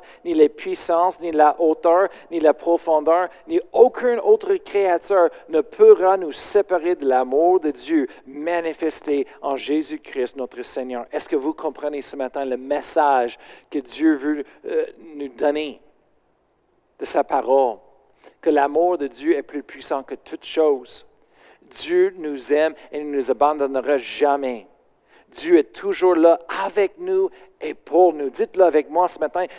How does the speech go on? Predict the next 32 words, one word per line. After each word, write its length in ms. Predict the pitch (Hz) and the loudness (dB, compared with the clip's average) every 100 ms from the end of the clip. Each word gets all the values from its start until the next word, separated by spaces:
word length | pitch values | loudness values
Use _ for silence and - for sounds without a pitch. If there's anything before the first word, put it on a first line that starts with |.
| - | -20
Dieu 380 | - 175 226 233 | -14 -6 -4 -2
est 220 | 170 143 - | 0 -2 -4
avec 500 | - 208 202 196 170 | -6 -2 2 2 0
moi 360 | 180 190 196 196 | 0 0 0 -2
et 140 | - 147 | 0 0
pour 400 | - - 190 170 | 0 4 6 6
moi. 380 | 156 160 135 113 - | 6 6 4 -2 -4
Alléluia. 720 | 160 156 139 160 190 147 - - _ _ _ _ _ _ _ _ _ | 0 2 6 8 8 8 -2 -16 _ _ _ _ _ _ _ _ _
Oui, 180 | - 226 | -4 -2
c'est 180 | - 190 | 4 4
bien 200 | 156 202 | 4 0
de 120 | 175 | 0
dire 280 | 143 160 160 | 2 0 0
ça. 360 | - 185 151 - _ _ _ | -4 -8 -8 -12 _ _ _
Ça 160 | - 185 | -6 -4
fait 180 | - | -4
quelque 220 | 202 - - | -6 -8 -2
chose 220 | 202 170 | 0 2
à 60 | |
l'intérieur 420 | 185 180 165 175 175 | 0 0 0 0 0
de 80 | |
nous 120 | 160 185 | 0 2
de 120 | 143 | 2
confesser 560 | - 185 180 180 - | 2 2 2 0 -2
la 100 | 170 | -2
parole 380 | 151 180 165 165 | 0 0 -2 -2
de 80 | 147 | -6
Dieu 320 | 127 160 151 - - | -4 -2 -2 -4 -16
sur 300 | - 175 165 | -8 -2 -2
nos 180 | 160 151 | 0 -2
vies. 340 | 139 160 143 | -2 -4 -4
Amen. 320 | 139 151 165 | -4 -4 -6